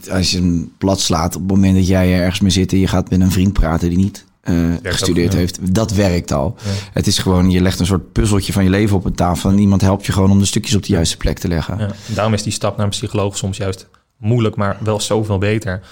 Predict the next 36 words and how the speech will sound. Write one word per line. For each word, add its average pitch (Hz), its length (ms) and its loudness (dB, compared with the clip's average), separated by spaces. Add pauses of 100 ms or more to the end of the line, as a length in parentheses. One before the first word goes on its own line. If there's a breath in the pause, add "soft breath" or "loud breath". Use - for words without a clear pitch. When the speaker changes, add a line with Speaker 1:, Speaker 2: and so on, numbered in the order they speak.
(320 loud breath)
Speaker 2:
Omdat 101 340 -2
het 98 100 -6
moeilijk 107 240 0
is, 101 80 -6
omdat 101 160 -2
je - 60 -10
die 104 80 -2
persoon 104 220 -4
niet 92 120 -2
kent. 104 220 -4
Dus - 100 -8
je - 80 -12
misschien 107 200 -2
een 95 80 0
beetje 95 200 -4
ervoor 101 200 -6
schaamt. 107 380 -4
Maar - 400 -14
het - 60 -6
is 110 100 -2
heel 110 140 0
veel 104 100 -6
beter, 107 280 -2
omdat 98 180 -2
je 101 80 -6
juist 98 180 -2
niet 113 140 0
beoordeeld 90 380 -4
wordt. 87 180 -12
Je 101 60 -8
wordt 98 160 0
Speaker 1:
Ja. 95 60 2
Speaker 2:
niet 95 100 -4
gejudged. 92 480 -4
Je, 104 80 -6
je 98 240 -4